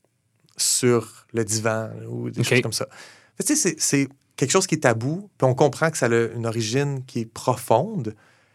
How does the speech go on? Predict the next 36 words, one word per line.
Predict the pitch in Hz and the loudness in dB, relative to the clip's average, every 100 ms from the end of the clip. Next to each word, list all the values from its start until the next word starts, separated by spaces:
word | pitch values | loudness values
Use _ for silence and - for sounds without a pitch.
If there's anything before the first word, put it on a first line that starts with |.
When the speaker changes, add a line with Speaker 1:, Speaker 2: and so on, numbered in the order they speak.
| _ _ - | _ _ -4
Speaker 1:
puis | 170 175 | 0 0
ça | 175 131 120 120 117 - - | 2 4 4 0 -6 -10 -10
attire | 113 - 156 160 151 117 | -6 -2 0 0 -2 -4
vraiment | 110 117 123 135 131 120 _ | 0 2 4 2 0 -6 _
un | 110 | -6
dégueu, | 101 117 110 117 123 131 120 - | -2 -2 0 2 4 4 0 -6
euh, | 104 104 107 110 | -12 -12 -14 -8
de | 117 | -6
la | 107 | -2
part | 120 127 | -2 0
de | 117 | -2
la | |
personne | 104 104 - 123 | -2 -4 -4 -4
qui | 123 | -4
le | 104 | -4
vit. | 143 160 | -4 -6
Puis | 117 | -6
moi, | 117 123 196 | -6 -4 -4
je | 247 | -4
le | 107 | -4
vis | 101 | -6
pas, | 101 - - | -6 -6 -4
là. | 123 | -4
Moi, | 117 143 | -2 -2
je | 131 | 0
me, | 123 | 0
je | 117 | -2
suis | - _ _ _ _ | -10 _ _ _ _
pas | - | 0
aussi | 180 156 - - 147 | 0 2 -2 -2 -2
intense | 123 120 127 127 | 0 0 0 -2
là-dessus. | 117 107 - - 131 | -4 -4 -2 -2 0
Fait | - - | 0 0
que | - | -4
c'est | - | -4
culturel. | 151 220 - 113 147 127 | -4 -4 -2 0 0 -2